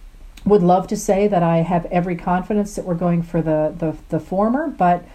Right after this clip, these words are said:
you know, the whole point of history is we, we're always standing on a knife edge, right?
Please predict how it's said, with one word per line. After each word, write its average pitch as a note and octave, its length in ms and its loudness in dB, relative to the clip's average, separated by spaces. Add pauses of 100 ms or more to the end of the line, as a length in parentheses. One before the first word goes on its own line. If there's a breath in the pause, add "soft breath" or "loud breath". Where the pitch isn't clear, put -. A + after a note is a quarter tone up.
(300 loud breath)
you C#4 100 0
know, G3+ 140 4
the F3+ 100 0
whole G3 220 2
point A3 320 0
of A3+ 100 0
history A3+ 420 0
is E3 160 -2
we, F3 260 2
we're F3 320 0
always F3 220 2
standing G3 340 -4
on G#3 60 0
a G#3 60 0
knife A#3+ 300 -2
edge, C#3+ 240 -6
right? G3 220 -4